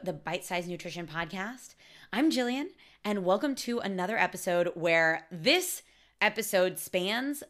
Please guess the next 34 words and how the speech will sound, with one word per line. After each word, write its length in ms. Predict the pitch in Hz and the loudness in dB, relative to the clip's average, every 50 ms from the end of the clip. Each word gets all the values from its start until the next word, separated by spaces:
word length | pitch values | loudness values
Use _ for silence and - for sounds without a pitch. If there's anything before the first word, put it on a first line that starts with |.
| _ _ - | _ _ -14
the 240 | 180 160 196 196 185 | -4 2 2 2 2
range 600 | 160 170 175 170 170 165 165 160 160 156 - - - | 2 0 0 0 0 -2 -2 -2 -4 -4 -8 -10 -8
from 200 | - 175 170 170 | -6 -4 -4 -4
talking 340 | - - 190 208 - 277 277 | -6 -6 -8 -6 -4 -4 -2
about 200 | 240 196 185 - - | 0 0 0 0 0
everything 380 | 175 175 180 170 156 170 175 | -4 -4 -4 -8 -8 -8 -10
from 420 | 160 - 170 156 151 156 151 156 151 151 - - - - - - - | -8 -2 0 2 2 2 2 0 -2 -6 -10 -20 -20 -20 -20 -20 -12
how 200 | - - 190 233 | -4 2 4 4
to 100 | 285 294 | 4 4
feel 220 | - - 220 220 220 | 2 0 0 0 2
more 200 | 208 190 180 180 | 2 0 0 0
comfortable 600 | - - 180 175 180 - - 220 202 202 196 180 | -2 -4 -6 -6 -4 -4 -4 -2 0 0 0 0
in 160 | - 170 165 | 0 -2 -2
your 120 | 160 156 143 | -4 -4 -4
body 460 | - 143 143 165 240 262 302 403 - - - - | -6 -6 -6 -4 -4 -6 -6 -8 -12 -16 -18 -14
to 80 | - - | -10 -8
how 220 | - - 220 226 | -4 -2 -2 -2
to 80 | 214 175 | -2 -4
trust 500 | - - - - 175 160 185 - - 226 | -6 -8 -8 -6 -6 -6 -6 -6 -6 -6
yourself 400 | 240 233 - 233 220 233 220 - | -6 -4 -2 -2 -2 -2 -2 -4
making 340 | 175 170 170 - 175 165 | -4 -4 -4 -4 -6 -6
decisions 600 | 151 139 - - 151 143 143 208 220 226 233 233 - - | -6 -6 -8 -8 -10 -8 -8 -6 -6 -6 -8 -8 -8 -8
around 400 | 165 147 143 143 151 147 143 - | -6 -4 -4 -4 -4 -6 -6 -8
food 360 | - 165 165 202 262 302 - - _ _ _ - - - - - - | -6 -6 -4 -4 -6 -8 -10 -12 _ _ _ -20 -20 -20 -20 -16 -10
to 80 | - 208 | -6 -2
how 220 | - - 220 247 | 0 4 4 4
to 80 | 262 311 | 4 4
feel 280 | - - 202 214 226 240 | 0 -2 0 0 2 2
more 260 | 226 196 190 196 185 | 2 2 4 4 4
at 120 | 180 - - | 4 2 0
home 300 | - - 160 165 185 202 | -6 -4 -2 -2 -2 -2
in 160 | - - 170 | -2 -2 -2
your 140 | 160 156 151 | 0 0 -2
life, 580 | 135 135 139 147 254 311 370 - - - - | -2 -4 -4 -2 -2 -2 -4 -6 -10 -18 -20